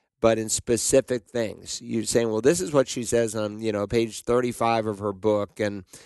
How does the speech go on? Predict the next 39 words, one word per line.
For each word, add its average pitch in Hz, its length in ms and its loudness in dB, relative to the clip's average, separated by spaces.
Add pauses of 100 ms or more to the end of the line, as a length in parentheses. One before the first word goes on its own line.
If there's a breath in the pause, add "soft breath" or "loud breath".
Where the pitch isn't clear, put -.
(360 loud breath)
um, 98 360 0 (160)
and 110 100 2
this 147 180 4
is 117 140 -2
what 135 140 4
the 123 80 -2
Bible 117 400 0
says." 98 400 -4
Now, 113 100 2
do 113 120 0
you 117 60 2
think 127 240 -4
Joyce 135 360 2
Meyer 143 360 -2
is 143 180 -4
right 147 360 2
or 131 140 2
what 123 180 0 (140)
we 127 220 -2
just 123 320 0
read 123 180 2
here 113 180 0
in 107 80 -4
the 110 100 -2
scripture? - 640 -2 (1300)
And 110 120 -2
so - 120 4
you're 113 200 0
trying 127 240 0
to 127 80 -2
get 117 180 2
her 117 140 0
to 110 100 0
think. 127 300 0 (100)
And 131 140 2
if 113 60 -2
she 113 240 -4
can't 165 440 -2
think, 101 440 -2